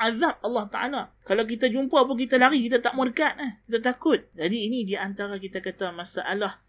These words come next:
ah, masyarakat kita hari ni, tuan-tuan dan puan-puan, bagaimana mudah ditipu. Macam mana kita nak buat ni? Apa yang sepatutnya kita buat? Kita kena kembali belajar, tuan-tuan.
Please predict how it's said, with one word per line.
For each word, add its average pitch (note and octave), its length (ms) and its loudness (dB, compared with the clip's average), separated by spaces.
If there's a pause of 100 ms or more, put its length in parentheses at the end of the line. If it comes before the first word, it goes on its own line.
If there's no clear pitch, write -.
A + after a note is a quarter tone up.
(360)
ah, E3+ 400 -2
masyarakat G#3+ 560 0
kita G#3 320 -2
hari F#3+ 240 0
ni, G3 160 -8
tuan-tuan F3+ 400 -2
dan E3 160 -10
puan-puan, D#3 800 -6
bagaimana D#3+ 560 -8
mudah G3 320 0
ditipu. E3 480 -2
Macam G3+ 240 -4
mana B3+ 160 0
kita G3 160 -4
nak D3+ 160 -4
buat D3+ 160 -4
ni? C#3 160 -18 (640)
Apa C4 320 0
yang A#3+ 80 0
sepatutnya G#3 480 -2
kita F#3 240 -2
buat? F3 240 -4
Kita F#3+ 160 -6
kena E3+ 240 -6
kembali D#3 400 -4
belajar, C#3+ 400 -6
tuan-tuan. B2 320 -18